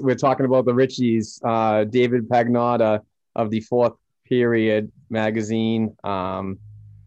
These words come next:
has, uh, tweeted out, "The Flames have signed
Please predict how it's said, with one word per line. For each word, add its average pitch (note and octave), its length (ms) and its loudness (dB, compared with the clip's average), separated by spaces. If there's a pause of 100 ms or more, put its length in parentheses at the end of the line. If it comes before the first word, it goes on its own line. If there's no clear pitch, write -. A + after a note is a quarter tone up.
(280)
has, G#2+ 340 -2
uh, G2+ 180 0
tweeted A2 400 0
out, G#2+ 280 0
"The G#2+ 100 -4
Flames C3 540 -2
have A#2+ 200 2
signed B2 540 -2